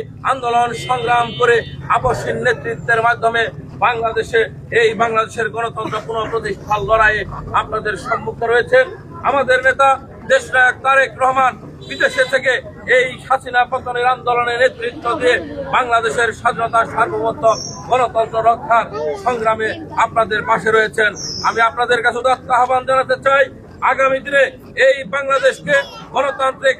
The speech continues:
রাষ্ট্র হিসেবে অব্যাহত রাখবার জন্য, আগামী দিনে বাংলাদেশকে সুন্দর বাংলাদেশ গড়ার জন্য দেশনেত্রী বেগম খালেদা জিয়ার পাশে থেকে, তারেক রহমানের পাশে থেকে, আমি বেগম খালেদা জিয়ার, তারেক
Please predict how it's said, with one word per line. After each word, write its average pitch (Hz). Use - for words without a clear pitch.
রাষ্ট্র -
হিসেবে 269
অব্যাহত 262
রাখবার 262
জন্য, 262
আগামী 254
দিনে 254
বাংলাদেশকে 247
সুন্দর 254
বাংলাদেশ 247
গড়ার 240
জন্য 247
দেশনেত্রী 240
বেগম 233
খালেদা 240
জিয়ার 196
পাশে 226
থেকে, 233
তারেক 262
রহমানের 240
পাশে 226
থেকে, 247
আমি 269
বেগম 262
খালেদা 269
জিয়ার, 269
তারেক 269